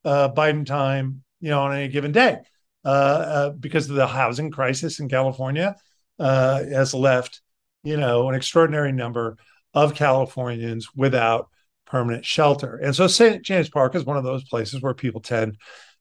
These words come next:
to congregate. So he's doing his level best to make it seem like this sort of positive image. But at one point he's standing by a fountain and, and, and, you know, you, you can't quite cheat it, Josh, because even in the frame that they were showing, which was a tight frame, mostly on his face,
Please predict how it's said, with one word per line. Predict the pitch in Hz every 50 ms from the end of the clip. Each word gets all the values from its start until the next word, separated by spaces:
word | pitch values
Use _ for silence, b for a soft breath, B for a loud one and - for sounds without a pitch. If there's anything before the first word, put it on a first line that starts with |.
| _ _
to | - - 143 131 127 131 135 135 - -
congregate. | - - 180 202 214 202 170 143 135 117 127 -
So | - 175 175
he's | 165 175 170
doing | 175 277 302 294
his | 247 196 127 185
level | 196 190 170 175
best | 135 156 160 151 147 147 -
to | -
make | 147 160 170 170
it | 160 135
seem | - - 160 156 151 151 139
like | 135 139 135 135 135
this | 139 123 - -
sort | - 151
of | 131 131 -
positive | - - 165 165 165 139 143 131 131 135
image. | 196 196 175 147 131 - B B B B B B B B B B
But | 180 180
at | 185
one | 202 214
point | 208 226 214 180
he's | 165 160 -
standing | - 175 170 170 175 165
by | 147 151 156
a | 143 131
fountain | 131 - - 185 190 196 180 165 147 135 135
and, | 135 139 139
and, | - 165 147 139 143 151 147 - _ -
and, | 170 160 156
you | 165
know, | 175
you, | 175 180 190 196 208
you | - 190 185
can't | 180 - - 214 240 233 220 226 - -
quite | - - 185 175 165 156 160
cheat | - - - 175 160 143
it, | 147 143 139
Josh, | 135 131 117 117 117 - -
because | 139 131 - 143 139 131 135 - B B B B B B B B
even | - 214 233 254 233 226
in | 220
the | 190 165
frame | - - 175 180 175 180 180
that | 170 165 165
they | 170 156
were | 131 139
showing, | 135 - 196 190 160 135 131
which | 131 135 135 -
was | 127 107
a | 127
tight | 127 - 156 165 160 160
frame, | - 139 127 120 123 131 123
mostly | 151 156 151 156 170 156
on | 135 135
his | 131 120 131 -
face, | - 165 160 131 113 107 -